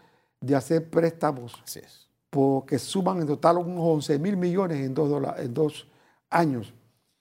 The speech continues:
Speaker 1: Eso implica que el país está alrededor, va a terminar el año alrededor de los cuarenta mil millones de préstamos. Y eso hay que pagarlo. Poco a poco, pero hay que pagarlo. Estamos pagando más de tres mil al, al año.
Speaker 2: Estamos haciendo deudas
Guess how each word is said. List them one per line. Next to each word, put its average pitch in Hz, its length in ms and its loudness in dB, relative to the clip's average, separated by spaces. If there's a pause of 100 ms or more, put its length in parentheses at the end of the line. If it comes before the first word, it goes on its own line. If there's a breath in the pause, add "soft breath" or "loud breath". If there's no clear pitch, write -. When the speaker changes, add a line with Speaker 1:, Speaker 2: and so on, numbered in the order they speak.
(140)
Speaker 1:
Eso 160 180 2
implica 185 240 2
que 160 80 2
el 143 60 2
país 160 160 2
está 165 200 2
alrededor, 147 520 0
va 160 80 6
a 160 60 -2
terminar 143 360 0
el 143 80 0
año 151 160 0
alrededor 135 200 0
de 151 60 4
los 147 120 -2
cuarenta 131 560 -2
mil 196 180 -2
millones 180 480 0 (500 soft breath)
de 131 180 0
préstamos. 127 480 -4 (380)
Y 131 120 -2
eso 131 160 0
hay 170 40 4
que 123 120 -4
pagarlo. 113 480 -4 (800)
Poco 135 180 0
a 123 80 0
poco, 180 240 0
pero 120 140 -6
hay 120 80 -4
que 123 80 -4
pagarlo. 110 400 -8 (600)
Estamos 147 220 0
pagando 143 300 0
más 147 120 0
de 151 40 0
tres 127 240 -2
mil 135 460 0
al, - 280 -12
al 117 220 -4
año. 131 340 -4
Speaker 2:
Estamos 139 260 -2
haciendo 151 260 -2
deudas 160 500 0